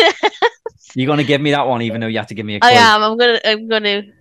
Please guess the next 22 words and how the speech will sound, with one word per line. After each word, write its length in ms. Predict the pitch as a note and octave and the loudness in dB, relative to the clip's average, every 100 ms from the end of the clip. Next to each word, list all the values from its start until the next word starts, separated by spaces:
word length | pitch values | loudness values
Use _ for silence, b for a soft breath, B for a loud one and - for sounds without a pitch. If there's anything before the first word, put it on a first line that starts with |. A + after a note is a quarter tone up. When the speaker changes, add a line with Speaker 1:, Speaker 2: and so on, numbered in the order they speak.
| _ _ _ _ | _ _ _ _
Speaker 2:
All 100 | A2 | -2
right, 180 | A2 F#2+ | -2 -2
then. 160 | F#2 F2+ | -8 -10
Speaker 1:
Uh, 80 | G2+ - | -12 -12
you 100 | G#3+ | -4
can 120 | A#3+ | 0
have 100 | A3+ | 0
a 60 | A3+ | -2
p-, 160 | - - | -10 -8
half 280 | A3+ G#3+ G#3 | -2 -2 -2
a 40 | |
point. 440 | - G3 F3 F#3 - - _ _ _ _ _ _ _ _ _ _ _ | -8 -8 -8 -16 -20 -20 _ _ _ _ _ _ _ _ _ _ _
And 100 | - | -8
the 60 | F#3+ | -4
last 300 | G3+ G#3 - | -2 -2 -2
one 100 | G3+ | -2
is 220 | F#3+ F#3+ _ - A#3 | -2 -4 _ -14 -2
Donny 260 | A#3 C4+ | -2 2
Osmond 640 | A#3 G#3 G3 F3+ F#3+ G#3+ - _ _ _ _ _ _ _ _ - | 0 -2 -6 -8 -8 -16 -20 _ _ _ _ _ _ _ _ -12
and 160 | F3+ | -10
Jason 400 | - G#3 G3+ G#3+ | -4 -4 -2 -6
Donovan 520 | G3 F3+ E3+ D#3+ F3 | -2 -4 -2 -6 -8